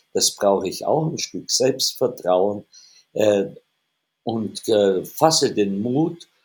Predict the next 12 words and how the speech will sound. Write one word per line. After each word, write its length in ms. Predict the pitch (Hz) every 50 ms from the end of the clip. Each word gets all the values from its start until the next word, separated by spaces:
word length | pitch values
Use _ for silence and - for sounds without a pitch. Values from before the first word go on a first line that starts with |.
| _ _ _ -
und 200 | 104 117 113 107
sage, 360 | - 123 107 117 120 123 110
"Das 260 | 123 123 - - -
packe 340 | - - 95 - - - 73
ich." 320 | 73 - - - - - _ _ _ _ _ _
Ein 160 | - 98 90
Stück, 340 | 80 - - 123 107 - -
mit 240 | - 101 113 113 113
dem 160 | 101 87 82
Stück 360 | - - - 151 151 156 - _ -
Fe-, 360 | - - 101 95 - - - -
Selbstvertrauen, 1040 | - 120 131 127 127 - - - - 90 - - - 92 90 90 92 92 92 -